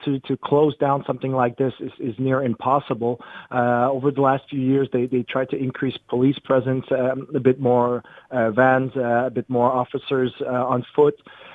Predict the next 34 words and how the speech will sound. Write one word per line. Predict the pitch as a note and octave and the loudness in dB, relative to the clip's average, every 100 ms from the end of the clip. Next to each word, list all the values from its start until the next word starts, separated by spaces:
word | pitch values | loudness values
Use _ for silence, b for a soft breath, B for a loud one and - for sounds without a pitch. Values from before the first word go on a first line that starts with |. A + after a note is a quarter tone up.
| B _ | B _
But | D3 D3+ D#3 | 2 2 0
it | D3 - | -6 -4
remains | C3 B2+ B2+ | -2 0 -2
very | - C3 | -2 -2
difficult | A2+ B2+ D3 - C3 | -2 -2 -2 -4 -4
to, | B2+ | -6
to | - A#2 - | -6 -12 -4
fully | C3 B2 | 0 0
close | - B2 A2+ | 0 -2 0
down | B2+ B2 - | 0 -2 -2
something | C3 C3+ | -4 -2
like | C3 A#2 | 0 0
this. | A2 A#2+ | -2 -4
It, | C#3+ C3 | -4 -6
it | - - | -8 -6
changes | - E3 E3+ E3+ | -2 -2 0 -2
from | - C#3+ | -2 -2
area | C3+ C#3 C3 | 0 2 2
to | - | 0
area. | B2 C3 C3 | 0 2 2
In | C3 A#2+ | 0 0
Berlin, | C3+ C3+ C3+ | 4 4 4
it's | A#2+ - | -2 -2
near | B2 | -2
impossible, | A2+ - C3+ C3 C3 A#2 | -2 0 0 0 -2 -2
but | A2 A2+ | -2 0
in | A#2 A#2 | -2 -2
smaller | B2+ B2+ C3 A#2+ | 0 2 2 0
cities, | C3 B2+ B2 - B B B | -2 0 -2 -6 B B B
uh, | |
obviously | B2+ B2 A#2 A#2+ A#2+ A#2+ A#2 C3 | 4 6 6 4 2 -2 -4 -4
the | B2 | -2
police | A2+ - C3 B2+ B2+ | -4 -6 -4 -2 -2
presence | C3+ A#2+ A#2+ | -4 -2 -2